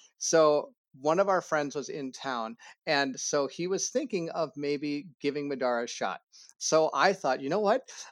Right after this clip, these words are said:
Th-, of course, this has nothing to do with what we're talking about in Madara, but it's a good story. So I thought, "I'm gonna bring Madara over." Never met Colin before in my life. I brought it over to this house,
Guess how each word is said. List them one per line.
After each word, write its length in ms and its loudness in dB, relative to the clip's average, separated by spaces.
Th-, 120 2
of 140 2
course, 220 4
this 140 2
has 140 2
nothing 240 2
to 60 0
do 120 2
with 40 2
what 60 -4
we're 120 -2
talking 360 -2
about 180 0
in 60 -6
Madara, 260 -4
but 60 2
it's 100 2
a 60 -2
good 100 6
story. 240 0
So 300 2
I 120 2
thought, 220 -2
"I'm 100 -4
gonna 120 2
bring 200 -4
Madara 320 0
over." 200 -6
Never 440 4
met 240 2
Colin 260 0
before 280 -4
in 60 -4
my 100 -2
life. 340 -8
I 100 -6
brought 340 4
it 100 -2
over 220 0
to 160 -8
this 120 -8
house, 300 -8